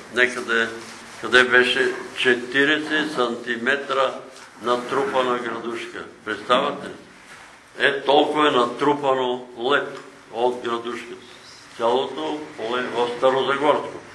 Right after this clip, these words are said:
Полето е унищожено, абсолютно невъзможно, никаква, никаква реколта, а и не може, те първа вика да садим, нищо не мога да получа. Защо?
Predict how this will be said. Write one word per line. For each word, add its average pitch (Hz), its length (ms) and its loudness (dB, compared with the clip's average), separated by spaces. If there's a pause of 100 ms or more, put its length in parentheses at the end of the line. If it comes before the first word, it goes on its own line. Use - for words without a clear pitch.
(240)
Полето 131 380 6
е 160 40 6
унищожено, 156 960 2
абсолютно 135 580 0
невъзможно, 120 720 0
никаква, 120 680 -2 (1300)
никаква 156 800 8
реколта, 160 840 6
а 139 160 10
и 139 80 4
не 127 120 4
може, 135 500 6 (240)
те 120 160 -4
първа 127 300 0
вика 127 280 -4
да 117 240 -8
садим, 131 360 0
нищо 123 280 2
не 120 100 -4
мога 117 340 -2
да 113 60 -8
получа. - 380 -10
Защо? 123 680 6